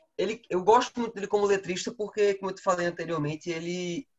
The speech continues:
repensa muito o uso das palavras de várias maneiras. E nesse aqui, ele faz, ele faz algumas reflexões sobre a vida, de maneira geral.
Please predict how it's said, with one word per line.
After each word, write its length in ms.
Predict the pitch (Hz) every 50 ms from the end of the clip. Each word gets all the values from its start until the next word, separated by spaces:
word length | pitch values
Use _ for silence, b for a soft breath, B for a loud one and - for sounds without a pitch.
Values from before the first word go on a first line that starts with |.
| _ _ -
repensa 800 | 127 156 175 170 170 _ - 180 185 208 226 220 - - 185
muito 380 | 165 156 151 160 175 175 175 175
o 40 | 165
uso 160 | 170 165 151
das 160 | 170 170 170
palavras 580 | - - 180 165 147 147 151 143 131 127 123 120
de 160 | 120 - 127 127
várias 260 | 127 123 127 139 135
maneiras. 440 | 156 165 160 151 143 135 131 131 - _ _ _ _ _ _ _ _ _ -
E 100 | 185 196
nesse 440 | 196 196 202 214 247 - - - 277
aqui, 580 | 220 - - - - 160 190 220 233 - - _ _ _ _ _ _ _ _ _ _
ele 320 | - 165 170 180 185 196 185
faz, 920 | - - - 180 175 175 175 185 180 185 185 185 180 180 175 175 - - -
ele 160 | 156 160 165
faz 220 | - - 165 165
algumas 220 | 175 170 185 190 185
reflexões 440 | 180 - 196 196 190 - 196 190
sobre 220 | - 208 196 208 226
a 80 | 247
vida, 500 | 214 151 143 165 170 151 147 143 131 120 _ _ _ _ _ _ -
de 100 | 120 135
maneira 320 | 147 151 151 147 147 147
geral. 480 | 139 135 147 139 180 123 120 113 110